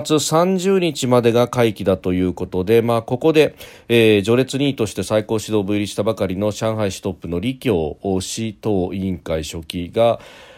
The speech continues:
えー、副市長に任命されるという可能性があるそうであります。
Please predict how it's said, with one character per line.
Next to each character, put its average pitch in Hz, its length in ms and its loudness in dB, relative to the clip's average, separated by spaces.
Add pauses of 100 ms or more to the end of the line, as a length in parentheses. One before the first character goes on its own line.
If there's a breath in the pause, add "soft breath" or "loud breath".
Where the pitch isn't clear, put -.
(100)
え 143 200 8
ー、 135 40 2
副 202 240 -4
市 - 80 -6
長 180 120 2
に 110 120 0
任 101 120 2
命 98 140 2
さ 92 160 -2
れ 85 60 -6
る 82 80 -8
と 82 100 -6
い 71 60 -6
う 67 60 -10
可 87 140 -10
能 82 140 -6
性 107 220 -4
が 120 260 -2
あ 95 40 -6
る 85 100 -8
そ 76 260 -14
う - 20 -14
で 117 360 -4
あ - 60 -14
り - 100 -14
ま - 80 -16
す。 - 320 -14